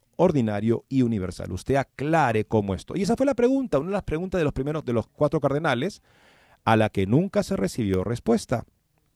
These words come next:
Continúa aquí Müller. Falta, además, lo que Henry Newman, John Henry Newman, llama el criterio del poder de asimilación. Según Newman, un verdadero desarrollo ocurre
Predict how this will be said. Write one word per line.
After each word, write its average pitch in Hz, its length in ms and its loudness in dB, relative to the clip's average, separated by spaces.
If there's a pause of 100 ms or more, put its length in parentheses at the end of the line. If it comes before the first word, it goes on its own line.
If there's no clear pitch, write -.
(1600)
Continúa 247 460 8
aquí 226 180 0
Müller. 131 380 2
Falta, 247 680 2
además, 131 680 0 (640)
lo 127 500 4
que 113 180 0
Henry 190 280 2
Newman, 175 560 2
John 123 180 2
Henry 113 220 0
Newman, 135 360 2
llama 139 260 4
el 139 100 -2
criterio 196 500 6
del 135 160 6
poder 117 340 6
de 170 100 4
asimilación. 110 800 2 (720)
Según 196 400 6
Newman, 143 580 2 (140)
un 185 160 2
verdadero 165 380 6
desarrollo 131 540 4
ocurre 185 580 4